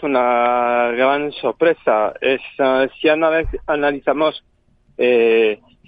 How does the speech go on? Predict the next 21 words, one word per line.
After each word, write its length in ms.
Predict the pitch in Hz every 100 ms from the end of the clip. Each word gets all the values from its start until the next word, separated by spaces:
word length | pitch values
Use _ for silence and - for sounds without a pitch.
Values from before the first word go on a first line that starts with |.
| _ _
las 240 | - 139 135 -
crisis, 460 | 156 143 156 147 - - _ _ _ _ _ _
eh, 920 | - 131 123 120 113 110 101 98 - -
en, 240 | 110 117
en, 400 | 113 123 110 104
en, 180 | 117 113
en 280 | 110 120 110
la 120 | 110
historia, 1080 | 110 - 156 147 147 147 147 143 147 147 - -
eh, 320 | 139 131 123
internacional 920 | 143 135 131 135 139 - 135 160 170 _ _ _ _ _ _ _ _ -
o 560 | 139 135 127 135 123 151
incluso 680 | 147 151 - 190 175 156
a 80 | 147
nivel 560 | 147 143 143 143 131 127
nacional, 580 | 120 - 135 170 170 -
todas 400 | 151 165 165 160
las 80 | -
crisis 440 | 165 165 180 -
han 200 | 175 160
tenido, 520 | 156 143 143 143 151